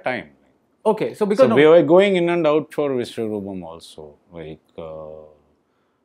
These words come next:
Speaker 1: Kamal sir used to call us, like, for <clears throat>
Speaker 2: Vishwarubam.
Speaker 1: Vishwarubam and everything.
Speaker 2: Okay.
Speaker 1: So once we are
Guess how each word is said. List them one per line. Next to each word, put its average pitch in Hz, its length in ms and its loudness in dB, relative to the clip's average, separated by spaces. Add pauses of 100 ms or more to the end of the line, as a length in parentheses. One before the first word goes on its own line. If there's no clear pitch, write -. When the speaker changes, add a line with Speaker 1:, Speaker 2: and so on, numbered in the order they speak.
(180)
Speaker 1:
Kamal 98 200 -14
sir 92 300 -14
used 87 280 -16
to - 140 -20
call 82 240 -16
us, 80 140 -20 (140)
like, 73 240 -20 (380)
for 85 280 -16 (220)
<clears throat> - 260 -20
Speaker 2:
Vishwarubam. 143 360 -8
Speaker 1:
Vishwarubam 82 580 -10 (100)
and 76 80 -20 (100)
everything. - 420 -20 (160)
Speaker 2:
Okay. 123 240 -8 (340)
Speaker 1:
So - 260 -12
once 143 440 -4
we 160 100 -4
are 156 120 -2